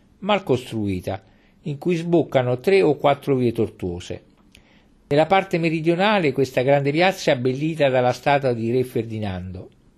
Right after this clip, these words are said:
padre della regina Amelia e nonno dell'attuale re di Napoli. Per andare al mare bisogna scendere dai due lati della piazza.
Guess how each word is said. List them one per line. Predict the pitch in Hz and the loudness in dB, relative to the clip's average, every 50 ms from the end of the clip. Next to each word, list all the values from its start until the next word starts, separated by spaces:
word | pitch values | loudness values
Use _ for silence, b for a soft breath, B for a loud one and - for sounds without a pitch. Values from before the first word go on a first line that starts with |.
| b b b b b | b b b b b
padre | - 139 147 135 143 139 | 2 2 4 4 2 2
della | 131 123 123 123 | 4 4 4 4
regina | 120 120 113 117 131 143 120 123 | 2 2 0 -2 -4 -2 -2 0
Amelia | 131 131 123 117 113 110 117 120 120 120 - - | 0 0 0 0 0 0 0 0 0 0 -2 -6
e | - 131 | -6 -6
nonno | 131 139 139 151 160 156 147 139 | -4 0 2 2 2 2 2 0
dell'attuale | 123 123 120 120 117 - - 123 120 113 110 | 2 2 2 2 0 2 2 4 4 4 4
re | 107 107 104 98 | 2 0 -2 -4
di | 90 98 95 | -6 -8 -8
Napoli. | 85 85 - - - - 95 98 - _ _ _ _ _ _ _ _ _ - | -8 -10 -12 -14 -16 -16 -16 -16 -18 _ _ _ _ _ _ _ _ _ -2
Per | - 147 160 | 0 2 2
andare | 175 185 214 233 220 185 | 2 2 2 2 4 2
al | 156 151 | 2 2
mare | 156 160 170 170 165 151 147 135 | 2 2 2 4 4 4 2 2
bisogna | 123 131 123 - 143 135 139 139 | 0 -2 0 0 0 0 0 -2
scendere | 131 - - 165 160 151 147 135 135 127 | -4 -2 -2 -4 -2 0 0 0 0 0
dai | 120 131 127 | 2 0 0
due | 135 160 175 | 2 2 2
lati | 165 143 135 131 131 - 127 123 - - - | 4 4 4 2 2 0 -4 -6 -6 -8 -4
della | - 127 120 117 | -2 0 0 0
piazza. | - 110 104 95 95 - - - - 104 110 - | 0 -2 -2 -2 -4 -6 -8 -8 -8 -8 -8 -10